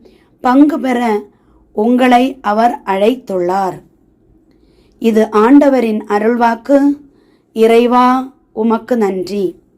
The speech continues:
பதிலுரை பாடல். திருப்பாடல் அதிகாரம் நூற்றி நாற்பத்தி ஐந்து,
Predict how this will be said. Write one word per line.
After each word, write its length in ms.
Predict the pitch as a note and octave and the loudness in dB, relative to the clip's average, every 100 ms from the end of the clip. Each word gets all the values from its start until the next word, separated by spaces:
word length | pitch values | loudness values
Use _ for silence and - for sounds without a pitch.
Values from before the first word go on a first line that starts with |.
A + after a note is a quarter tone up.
| _ _ _ _ _ _ _ _ _ _ _ _ _ | _ _ _ _ _ _ _ _ _ _ _ _ _
பதிலுரை 640 | A#3+ B3 D4 B3+ A#3+ B3 | -2 0 2 2 2 -2
பாடல். 520 | A3+ G3+ G3+ F#3 F3+ _ _ _ _ _ | -2 -4 -2 -4 -6 _ _ _ _ _
திருப்பாடல் 720 | B3 B3+ C4+ B3+ A3+ A#3 G#3+ G#3+ _ _ _ | 0 0 2 0 2 0 -2 -8 _ _ _
அதிகாரம் 520 | - G#3+ B3 B3+ B3 | -4 -2 0 0 0
நூற்றி 320 | A#3 A#3 A3+ | -2 -4 -4
நாற்பத்தி 480 | A#3 A3 G#3+ B3 B3 | -2 -2 -2 -4 -4
ஐந்து, 640 | A#3+ G#3+ A3 A#3 G#3+ A3 | -6 -2 -2 0 -2 -4